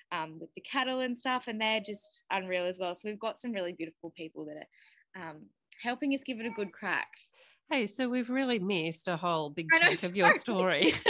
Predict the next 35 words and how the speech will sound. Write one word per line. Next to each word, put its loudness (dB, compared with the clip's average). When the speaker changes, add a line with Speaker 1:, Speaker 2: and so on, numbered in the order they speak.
Speaker 2:
<laughs> -2
which 4
is, 2
I, 4
I, 4
how 4
did 0
you -2
meet 2
your -2
husband? -2
And 0
then 0
now, 4
of -2
course, -4
you -2
do -2
have -2
a -10
farm. -4
I 0
wanna 2
know 2
all 2
about 0
it -8
in -6
greater -2
detail, -6
but -6
let's, -8
let's -6
talk -4
about 0